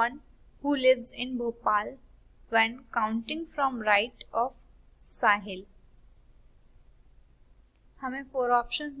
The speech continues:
given है। Option ए है one, option B है two, option सी है थ्री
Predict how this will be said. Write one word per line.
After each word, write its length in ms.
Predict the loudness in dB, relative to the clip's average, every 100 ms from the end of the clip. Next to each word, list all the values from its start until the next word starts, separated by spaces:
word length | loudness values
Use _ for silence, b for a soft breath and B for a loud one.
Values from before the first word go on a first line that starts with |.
| -6
given 380 | -2 0 -2 -2
है। 200 | -8 -8 _ -20 -10 -4
Option 420 | -2 -2 -4 -6 -6
ए 120 | -6 -2
है 120 | -4
one, 360 | -2 0 0 0 -12 _ _ -20 -20 -20 _ -2 0
option 380 | 0 -2 -4 -4
B 200 | -4 -6
है 160 | -6 -8 -8 -14
two, 240 | -12 -12 -14 -20 _ -10
option 420 | -4 -4 -4 -6 -14 -18
सी 280 | -12 -8 0
है 120 | 0
थ्री 380 | 0 -8 -8